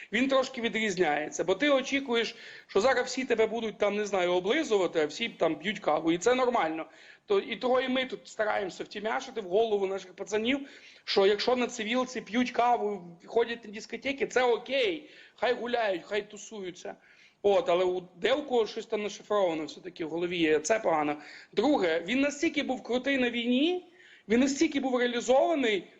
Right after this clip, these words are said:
що він очікує таке від цивільного життя, а тут також треба вчитися. І ти ж на, на кулеметі вчився грати, то тобі прийдеться грати і за цим, і за нубуком. І з цим також погано.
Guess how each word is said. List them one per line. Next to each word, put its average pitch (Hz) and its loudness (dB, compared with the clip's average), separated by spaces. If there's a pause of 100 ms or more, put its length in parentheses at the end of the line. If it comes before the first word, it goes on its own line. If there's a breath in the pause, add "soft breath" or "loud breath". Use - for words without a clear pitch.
(200)
що 233 2
він 269 -4
очікує 277 2
таке 233 0
від 208 -8
цивільного 220 -2
життя, 156 0
а 165 0
тут 254 -10
також 262 0
треба 214 0
вчитися. 202 -6 (480 loud breath)
І 196 -4
ти 285 0
ж 214 -4
на, 233 2 (140)
на 208 0
кулеметі 240 0
вчився 294 -2
грати, 190 -2
то - -20
тобі 202 -8
прийдеться 233 -2
грати 214 0
і 214 -8
за 185 2 (340 loud breath)
цим, 175 2
і 175 -2
за 202 0
нубуком. 202 0 (760)
І 190 0
з 170 -4
цим 233 0
також 180 -2
погано. 156 -2